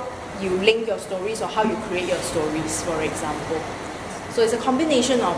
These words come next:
both. So two things, right, when you shoot a three sixty V R story that is good to know. One is you can either be it a point of view of your characters that you build your story around.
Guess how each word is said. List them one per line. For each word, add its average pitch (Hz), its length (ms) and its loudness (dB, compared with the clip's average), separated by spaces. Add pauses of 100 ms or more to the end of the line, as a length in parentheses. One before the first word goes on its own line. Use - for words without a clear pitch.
both. 170 180 4 (2250)
So 269 280 4
two 339 180 6
things, 311 400 2
right, 185 280 2
when 185 140 -2
you 175 80 -4
shoot 240 240 2
a 180 40 2
three 214 180 -2
sixty 208 320 -2
V 180 160 0
R 175 140 6
story 180 520 -2 (320)
that 170 140 4
is 170 140 -4
good 220 180 4
to 196 160 -2
know. 208 160 2 (260)
One 262 400 4 (400)
is - 340 -2 (520)
you 226 80 -2
can 233 220 2
either 330 420 4 (280)
be 254 260 2
it - 80 -2 (380)
a 202 80 4
point 226 300 2
of 185 180 0
view 185 220 0 (380)
of 226 200 4
your 214 160 4
characters 196 760 0
that 196 120 4
you 190 100 -2
build 202 220 -2
your 190 120 -2
story 190 420 0
around. 160 340 0